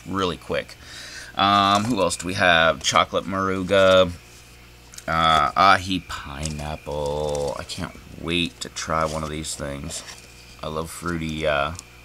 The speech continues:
I like fruity things. But look at that thing, looking so pretty. Uh, another Ghost right over here.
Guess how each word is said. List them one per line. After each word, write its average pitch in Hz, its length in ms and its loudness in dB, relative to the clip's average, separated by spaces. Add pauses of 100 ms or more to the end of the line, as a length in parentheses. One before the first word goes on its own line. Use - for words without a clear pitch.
(140)
I - 80 2
like 330 220 0
fruity 359 260 4
things. 220 540 -4 (840)
But 78 320 2
look 90 140 -8
at 80 80 -6
that 78 200 -2
thing, 76 300 -6
looking 71 260 -8
so 78 480 -2
pretty. 87 400 0 (640)
Uh, 85 420 6
another 101 380 2
Ghost 107 580 -4
right 110 220 0
over 107 220 0
here. 113 720 2